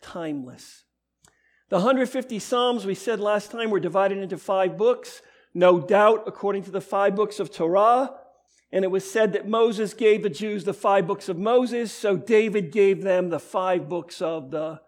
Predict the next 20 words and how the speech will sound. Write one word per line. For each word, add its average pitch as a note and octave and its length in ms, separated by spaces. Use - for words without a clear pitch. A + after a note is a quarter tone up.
Psalms. A2+ 680
We G#3 100
saw G3 320
this. A3 520
We F3 120
saw B3 320
that A#3 140
in B3+ 160
the G#3+ 80
five A3+ 440
books, B3+ 500
there's F#3+ 240
a F3+ 120
host - 800
of G#3+ 320
lament A3+ 440
psalms G3 540
in F#3 120
book A#3 320
one, A#3+ 420